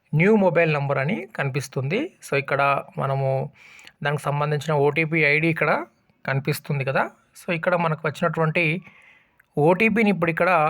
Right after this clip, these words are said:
మనం ఎంటర్ చేయాలి. ఎంటర్ చేసి వ్యాలిడేట్ ఓటీపీ మీద క్లిక్ చేస్తాము. తర్వాత మనం ఎంటర్ చేసినటువంటి మొబైల్ నంబరు, అంటే మొ-, న్యూ మొబైల్ నంబరు ఓటీపీ వెరిఫైడ్ సక్సెస్‌ఫుల్లీ, ప్లీజ్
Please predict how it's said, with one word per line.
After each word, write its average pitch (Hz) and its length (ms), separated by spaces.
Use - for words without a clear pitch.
మనం 147 240
ఎంటర్ 135 260
చేయాలి. 117 260
ఎంటర్ 170 280
చేసి 165 280
వ్యాలిడేట్ 165 420
ఓటీపీ 147 400
మీద 135 160
క్లిక్ 127 240
చేస్తాము. 139 440
తర్వాత 180 380
మనం 156 220
ఎంటర్ 170 240
చేసినటువంటి 165 580
మొబైల్ 160 340
నంబరు, 123 260
అంటే 147 180
మొ-, 151 180
న్యూ 180 200
మొబైల్ 190 320
నంబరు 170 240
ఓటీపీ 170 400
వెరిఫైడ్ 151 400
సక్సెస్‌ఫుల్లీ, 160 640
ప్లీజ్ 220 260